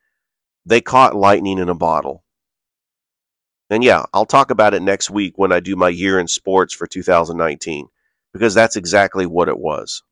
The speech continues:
Lightning in a bottle. L S U is gonna be competitive, but I cannot wait for that opening game against Florida State. That is gonna be in my top ten for must-watch college football games,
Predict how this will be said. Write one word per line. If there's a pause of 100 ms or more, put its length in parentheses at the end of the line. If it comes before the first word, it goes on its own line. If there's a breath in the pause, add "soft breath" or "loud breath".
(140)
Lightning (100)
in
a
bottle. (1200)
L
S
U
is
gonna
be
competitive,
but
I
cannot
wait (440)
for (120)
that (200)
opening
game (240)
against
Florida
State.
That
is
gonna
be (200)
in
my
top
ten
for (160)
must-watch (380)
college
football
games,